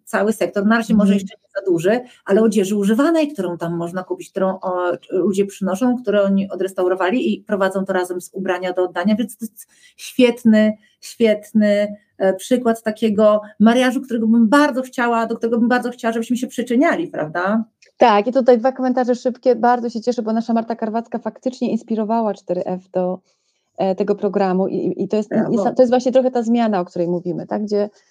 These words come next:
Speaker 2: gdzie, gdzie jesteś w stanie mieć wpływ na to, jak gdzieś tam wielka korporacja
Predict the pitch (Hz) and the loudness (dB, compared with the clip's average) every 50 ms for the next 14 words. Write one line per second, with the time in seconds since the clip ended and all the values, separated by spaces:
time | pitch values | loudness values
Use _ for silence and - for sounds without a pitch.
0 | _ _ _ - 208 190 208 202 202 190 190 208 226 233 - 226 214 _ - 226 | _ _ _ -10 -4 0 0 0 0 0 0 0 0 0 -2 -4 -8 _ -4 -2
1 | 226 226 214 208 196 - _ - - 233 226 - 226 220 220 214 - 220 214 208 | 0 0 0 0 -4 -6 _ -4 -2 -2 -2 0 -2 -2 -2 -2 -2 -2 0 0
2 | 208 214 _ - - 208 208 208 _ - 196 190 185 190 220 - - 202 208 220 | -2 -4 _ -4 -2 -2 -2 -2 _ -10 -8 -8 -6 -6 -6 -4 -2 -2 -2 -2
3 | - 226 214 - 202 - - 202 208 214 - - 220 | -4 -6 -6 -6 -8 -4 -2 -2 -2 -2 -2 -4 -4